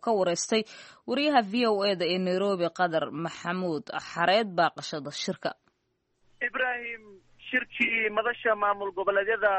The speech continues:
Speaker 2: ee Soomaaliya ee lagu waday in saaka uu ka furmo magaalada Kismaayo ee xarunta gobolka Jubbada Hoose, maanta wuu u baaqday oo ma uusan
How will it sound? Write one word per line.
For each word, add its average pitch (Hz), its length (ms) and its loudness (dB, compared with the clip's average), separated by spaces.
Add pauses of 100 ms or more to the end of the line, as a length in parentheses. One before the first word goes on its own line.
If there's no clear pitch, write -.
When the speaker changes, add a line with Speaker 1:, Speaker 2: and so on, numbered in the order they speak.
(260)
Speaker 2:
ee 190 340 0
Soomaaliya 202 540 2 (120)
ee 190 40 0
lagu 190 280 -6
waday 190 360 0
in 202 220 -8 (120)
saaka 208 340 2
uu 190 120 0
ka 214 140 2
furmo 180 680 0
magaalada 185 540 2
Kismaayo 185 560 0
ee 185 180 0
xarunta 190 340 -6
gobolka 185 360 -4
Jubbada 175 280 2
Hoose, 180 480 2 (440)
maanta 202 300 2
wuu 208 340 0
u 180 40 -4
baaqday 180 440 2
oo 180 460 0
ma 202 140 4
uusan 180 300 -4